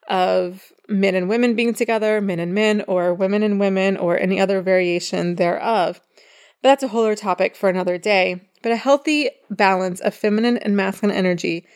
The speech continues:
has nothing to do with giving your power away. And I also can't talk about how patriarchy intersects with racism.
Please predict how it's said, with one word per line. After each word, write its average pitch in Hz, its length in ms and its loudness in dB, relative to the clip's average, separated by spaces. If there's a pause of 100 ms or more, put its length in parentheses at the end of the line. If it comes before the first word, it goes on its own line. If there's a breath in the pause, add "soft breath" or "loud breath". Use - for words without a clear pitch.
(280 loud breath)
has 214 200 -2
nothing 226 600 0
to 233 120 -2
do 190 540 -2
with 185 300 -2 (200)
giving 185 440 0
your 175 380 0
power 170 520 -2
away. - 400 -4 (800 loud breath)
And 233 120 0
I 254 60 2
also 269 300 0
can't 262 260 0
talk 202 260 0
about 196 360 0
how 185 580 -2
patriarchy 190 920 -2
intersects 185 640 -2
with 165 260 -12
racism. - 640 -6